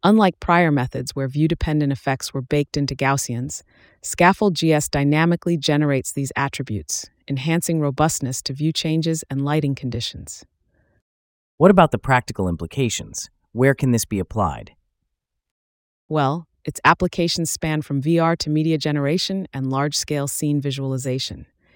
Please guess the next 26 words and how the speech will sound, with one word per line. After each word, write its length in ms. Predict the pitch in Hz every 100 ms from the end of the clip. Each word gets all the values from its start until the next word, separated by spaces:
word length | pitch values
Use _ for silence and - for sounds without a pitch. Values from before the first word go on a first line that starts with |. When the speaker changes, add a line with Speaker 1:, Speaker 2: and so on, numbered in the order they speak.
| _ _ _ -
Speaker 1:
Any 240 | 185 208
industry 500 | 190 165 156 - 147
requiring 560 | 135 135 151 143 139 131
photorealistic 1000 | - 156 165 165 165 156 151 - 156 -
and 180 | 135 131
real-time 540 | 147 156 - 151 143
rendering 480 | 143 147 139 123 139 -
could 200 | - 127
greatly 380 | - 147 - 165
benefit 480 | 143 147 139 127 -
from 160 | 131
this 180 | 127 123
approach. 600 | 131 139 110 - - - _ _ _ _ _ _ _ _ _ _ _ _
Speaker 2:
Okay, 240 | - 165 117
last 280 | 120 131 -
question, 360 | 117 98 90
Cleo. 360 | - 90 73 - _
How 160 | - 160
does 120 | 185
it 120 | 180
perform 340 | - 131 127 117
in 80 | 104
terms 280 | 120 107
of 120 | 95 -
data 220 | 92 87
storage? 560 | - 73 - - -